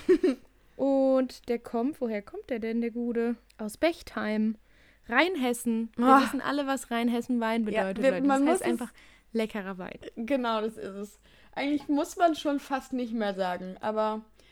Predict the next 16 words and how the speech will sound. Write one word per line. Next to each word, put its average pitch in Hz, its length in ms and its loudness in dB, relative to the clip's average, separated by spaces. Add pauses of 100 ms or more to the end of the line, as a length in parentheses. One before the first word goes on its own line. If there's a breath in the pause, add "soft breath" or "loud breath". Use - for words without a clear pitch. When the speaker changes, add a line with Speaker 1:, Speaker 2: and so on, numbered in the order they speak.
(100)
Speaker 1:
für 254 80 -4
die 262 80 0
Leute, 247 240 -2
die 226 100 -2
neu 208 160 -2
zugeschaltet 196 640 -6
haben, 196 420 -8 (360)
ihr 190 160 -6
wisst - 200 -14
es - 100 -20
jetzt - 180 -12
auch. 190 340 -4 (600 loud breath)
Äh, 269 320 2 (100)
ich - 280 -4
habe 185 340 -2
heute 180 460 -2